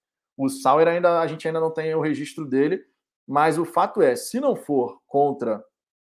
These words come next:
o Atlético Goianiense, vai ser contra o Juventude. A gente espera que o mais rápido possível esteja à disposição, que é sempre bom, né, o treinador poder olhar pro banco de reservas e falar:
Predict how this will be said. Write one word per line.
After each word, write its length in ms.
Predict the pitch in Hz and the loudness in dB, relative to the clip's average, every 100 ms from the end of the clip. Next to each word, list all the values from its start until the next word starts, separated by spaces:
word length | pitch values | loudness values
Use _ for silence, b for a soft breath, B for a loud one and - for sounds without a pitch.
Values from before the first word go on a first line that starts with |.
| _ _ _ _ _ | _ _ _ _ _
o 120 | 123 | -2
Atlético 380 | 123 127 127 - | -2 -2 -4 -4
Goianiense, 400 | 127 120 123 147 | -6 -4 -8 -6
vai 100 | 170 | -8
ser 120 | 170 | -8
contra 260 | 170 165 170 | -10 -8 -8
o 20 | |
Juventude. 640 | 156 180 190 - 107 - _ | -8 -10 -10 -8 -10 -10 _
A 20 | |
gente 140 | 160 | -20
espera 240 | 185 208 208 | -10 -6 -4
que 80 | 196 | -4
o 40 | |
mais 160 | 196 165 | -4 -2
rápido 320 | 170 170 156 | -2 -2 -10
possível 320 | 139 - 156 | -12 -10 -12
esteja 280 | 147 147 143 | -10 -8 -8
à 20 | |
disposição, 640 | 131 - 139 120 - 175 - b b - | -8 -4 -4 -4 -6 -6 -8 b b -6
que 60 | |
é 40 | 143 | -6
sempre 380 | - 170 185 175 | -2 -4 -2 0
bom, 220 | 135 156 | 2 2
né, 100 | 143 | 0
o 80 | 139 | -2
treinador 360 | 139 143 131 | -4 -4 -4
poder 240 | 131 127 135 | -2 -2 0
olhar 200 | 127 127 | 0 -2
pro 120 | 131 | -4
banco 240 | 113 131 | -6 -6
de 80 | 123 | -6
reservas 420 | 127 123 117 135 | -4 -4 -2 -4
e 100 | 143 | -6
falar: 240 | - 160 | -4 -2